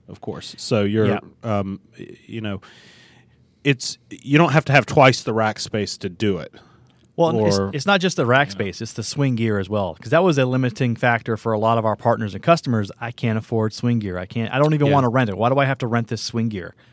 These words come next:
Speaker 2: Why can't I just do it with my drives I bought last year, which are still under contract? I wanna use those drives." Now you can.
Speaker 1: Yeah, and, and, and, you know, there's one thing I'd like to add here, and that is, um, that one of the things this process has to do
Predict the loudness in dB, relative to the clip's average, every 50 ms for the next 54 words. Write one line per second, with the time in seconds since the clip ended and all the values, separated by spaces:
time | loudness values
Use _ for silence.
0 | _ _ _ -2 -2 -2 0 2 2 2 2 2 0 0 2 2 2 2 2 2
1 | 0 0 2 4 4 6 6 6 4 4 2 2 4 4 4 4 2 0 -2 -4
2 | -4 -6 -4 -2 0 0 0 0 -2 -4 _ _ _ _ _ _ _ _ _ _
3 | _ -8 -6 -4 -4 -4 -4 0 0 2 2 2 0 -2 -2 0 0 0 0 -2
4 | -4 -6 -6 -6 -8 -14 -18 -10 -6 -4 -2 0 0 0 0 0 -2 0 0 0
5 | 0 0 0 0 0 -2 -4 -8 -14 -18 -20 _ _ _ _ _ _ -8 -6 -6
6 | -6 0 4 6 6 6 6 4 -2 _ _ _ 2 4 4 6 6 4 2 4
7 | 4 4 2 2 2 0 0 0 -2 -4 -6 -8 -6 -4 -2 -2 -2 0 0 0
8 | 0 0 -4 -10 -16 _ _ -20 -18 -14 -6 -2 0 0 2 2 2 2 4 4
9 | 4 4 4 2 2 0 -2 0 0 0 0 0 -2 -2 -4 -4 -4 -6 -8 -8
10 | -8 -4 -2 0 2 2 2 2 2 0 -4 -8 -12 -10 -10 -8 -8 -10 -12 -16
11 | _ _ -20 -20 -20 _ _ -6 -4 -2 0 2 2 2 2 2 0 0 0 0
12 | 0 -2 -4 -6 -4 -6 -6 -6 -4 -2 0 0 0 0 -2 -4 -6 -6 -6 -6
13 | -8 -8 -6 -6 -8 -10 -12 -12 -12 -10 -8 -8 -8 -10 -12 -16